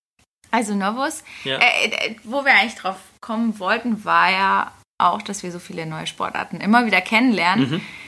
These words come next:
Speaker 1: Nicht nur durch den Lokalsportcast, wo wir uns immer freuen, wenn Leute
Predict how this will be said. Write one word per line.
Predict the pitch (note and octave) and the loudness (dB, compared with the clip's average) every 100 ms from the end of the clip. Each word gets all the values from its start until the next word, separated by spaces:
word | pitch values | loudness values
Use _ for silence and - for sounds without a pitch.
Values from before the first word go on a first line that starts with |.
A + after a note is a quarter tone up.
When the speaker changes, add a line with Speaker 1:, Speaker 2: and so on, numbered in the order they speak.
| - | 2
Speaker 1:
Nicht | A#3 A#3+ | 2 4
nur | G#3+ | 0
durch | F#3+ F#3+ | 0 0
den | F#3+ F3+ | -2 -4
Lokalsportcast, | F3 G3 G#3 - A3 - A#3 A#3 B3+ - | -2 -2 -2 0 -2 0 -2 0 0 -2
wo | G3+ G3 - | 0 -2 -2
wir | G3+ G3 | 0 0
uns | G3+ | 2
immer | B3 G3 | 2 0
freuen, | - - C4+ | 2 2 4
wenn | A#3+ | 4
Leute | A3 A3 G#3 G3+ | 2 -2 -4 -6